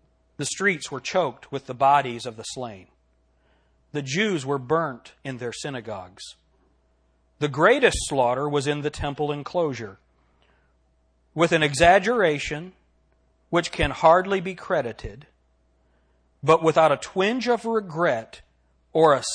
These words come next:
syllable of excuse, it is related that the blood of the massacred in the temple area reached the very knees and bridles of the horses. Quote, "Such a slaughter of the pagans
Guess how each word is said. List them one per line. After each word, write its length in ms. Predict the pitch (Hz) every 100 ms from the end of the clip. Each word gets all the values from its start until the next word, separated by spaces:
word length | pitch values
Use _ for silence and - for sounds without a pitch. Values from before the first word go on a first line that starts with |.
| -
syllable 520 | 190 208 254 262 294
of 120 | 208 196
excuse, 720 | 208 - - 202 110 - -
it 100 | 170
is 140 | 170
related 540 | 156 151 147 160 214 165
that 160 | 135
the 100 | -
blood 400 | 120 131 143 180
of 140 | 180 139
the 80 | 131
massacred 680 | 139 156 - 160 - 165
in 140 | 160 135
the 80 | 117
temple 360 | 156 156 165
area 400 | 127 107 104 107 _ _ _ _ _ _
reached 380 | 139 156 180 -
the 120 | 143
very 300 | 139 139 135
knees 600 | 135 131 156 208 226 208
and 220 | - 135 120
bridles 580 | 127 135 160 175 175
of 200 | - 135
the 80 | 127
horses. 680 | - 127 107 - 101 - - _ _ _ _ _ _ _ _ _ _
Quote, 440 | - 185 123 147 -
"Such 360 | - 190 214 -
a 100 | 139 -
slaughter 480 | 156 147 170 190 185
of 160 | 135
the 80 | 123
pagans 560 | - 160 170 175 180